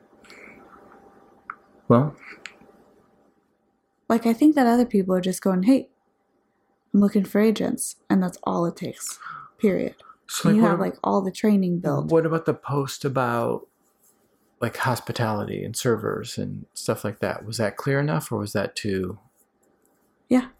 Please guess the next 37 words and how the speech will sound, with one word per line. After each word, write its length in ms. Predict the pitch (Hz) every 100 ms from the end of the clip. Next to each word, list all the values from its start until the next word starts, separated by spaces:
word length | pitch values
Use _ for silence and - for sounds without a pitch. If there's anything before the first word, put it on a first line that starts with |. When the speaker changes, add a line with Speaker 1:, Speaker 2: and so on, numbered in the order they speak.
| _ _ -
Speaker 2:
that 80 | -
was 100 | 131
Speaker 1:
O-, 40 |
Speaker 2:
good. 220 | - 98 -
Speaker 1:
okay, 220 | 123 92
so 160 | - 107
I 20 |
just 200 | 110 -
need 80 | 101
to 60 | 95
do 120 | 101
Speaker 2:
And 80 | 107
Speaker 1:
more 200 | 98 95
of 100 | 180
Speaker 2:
you 80 | 190
Speaker 1:
it. 60 |
Speaker 2:
did 180 | 190 196
that, 220 | 233 214
and 80 | 208
look 140 | 202 214
what 80 |
happened. 400 | 208 - - 202 -
Speaker 1:
We 80 | 110
got 180 | 95 95
one 340 | 92 - - _ _ _ _ -
contact. 580 | 90 - - - - - _ _ _ _ _ -
Speaker 2:
Yeah. 200 | 233 - - _ _ -
Speaker 1:
Okay. 200 | - 95 - _ _ - _
So 100 | -
I 40 | 151
just 120 | -
need 100 | 131
to 100 | 120
do 260 | 110 101 104
more 480 | 107 101 98 95 - _ _ _ _ _
specific. 800 | - - 104 - - 95 - - - _ _ _ _ _ _ _ _ _ _ _ _ _ _
Speaker 2:
Clear. 360 | - 202 -